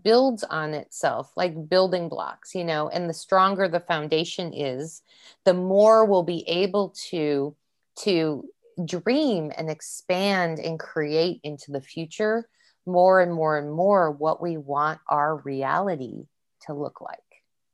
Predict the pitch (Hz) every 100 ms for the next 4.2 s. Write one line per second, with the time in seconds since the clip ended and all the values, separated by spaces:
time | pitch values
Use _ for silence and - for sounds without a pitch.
0 | _ _ _ _ _ _ 196 208 254 277
1 | 269 - 233 247 - 226 220 262 294 -
2 | _ - 233 254 247 - 226 226 - _
3 | - - 233 - - 285 311 247 175 170
4 | 226